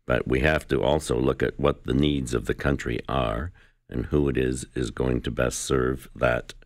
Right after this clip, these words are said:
need, while at the same time, you know,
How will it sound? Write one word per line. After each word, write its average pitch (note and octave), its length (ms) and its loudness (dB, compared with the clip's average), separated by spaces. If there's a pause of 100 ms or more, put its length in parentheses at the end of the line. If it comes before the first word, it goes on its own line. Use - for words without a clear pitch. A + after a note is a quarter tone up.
(380)
need, C2+ 460 0 (420)
while C2+ 220 4
at - 100 -4
the B1 80 0
same F#2+ 340 4
time, G#2 600 0 (200)
you D2+ 80 2
know, C2+ 280 0